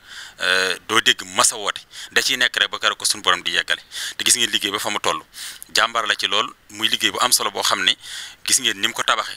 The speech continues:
tabax bu mucc ayib, boo xamante ni bii bu dëgër la, boo xam ne bu méngoo ak jamono la, ànd ak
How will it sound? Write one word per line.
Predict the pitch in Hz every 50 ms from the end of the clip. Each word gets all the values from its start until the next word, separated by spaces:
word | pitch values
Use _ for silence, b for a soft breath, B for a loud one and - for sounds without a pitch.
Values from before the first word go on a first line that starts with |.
| - - -
tabax | 120 113 110 101
bu | - 113
mucc | 127 - - - -
ayib, | 151 127 113 - - - _ -
boo | 104 104
xamante | 98 113 110 107 - 110 101
ni | 101
bii | 90 95 90
bu | - 107
dëgër | - 135 127 151 139 131
la, | 120 98 - _ B B B B B B B B B
boo | 95 98
xam | - 117 113 110 110
ne | 107 104 98 95 - -
bu | 101
méngoo | 110 117 143 156 156 147 160 -
ak | 123 120
jamono | - 117 110 107 98 87
la, | 82 - - _ B B B B B B B
ànd | 104 113 113 104
ak | 104 107